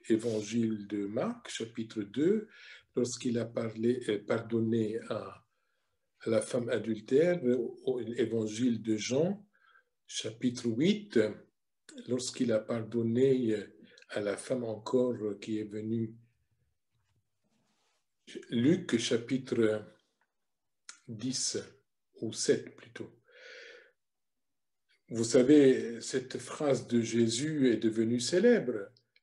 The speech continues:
Lorsque les autorités juives, les chefs juifs voulaient que Jésus condamne cette femme prise en adultère, il a dit que celui d'entre vous qui est sans péché lui jette la première pierre.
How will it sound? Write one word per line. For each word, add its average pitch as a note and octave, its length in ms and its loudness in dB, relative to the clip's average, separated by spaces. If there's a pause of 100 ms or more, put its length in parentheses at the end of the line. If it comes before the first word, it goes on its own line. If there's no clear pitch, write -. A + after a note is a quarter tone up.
(100)
Lorsque C3 580 -2
les A#2 600 6
autorités B2+ 640 4
juives, C3+ 420 -2
les A2 80 0
chefs C3 340 -2
juifs A#2+ 480 -2
voulaient A#2 500 6 (360)
que B2 160 0
Jésus A#2 480 2
condamne B2 480 2
cette A#2+ 240 -2
femme A#2 400 -2
prise C3+ 320 0
en A2+ 160 -4
adultère, C#3 680 -2 (760)
il B2 120 4
a B2+ 80 8
dit D#3+ 240 0
que D#3+ 100 6
celui C#3 600 4
d'entre C3+ 420 2
vous B2+ 400 0
qui C3 260 2
est A#2+ 40 2
sans G3+ 380 0
péché - 640 2 (340)
lui A#2 260 2
jette D3 400 0
la A2+ 180 2
première B2 580 -2
pierre. - 480 -2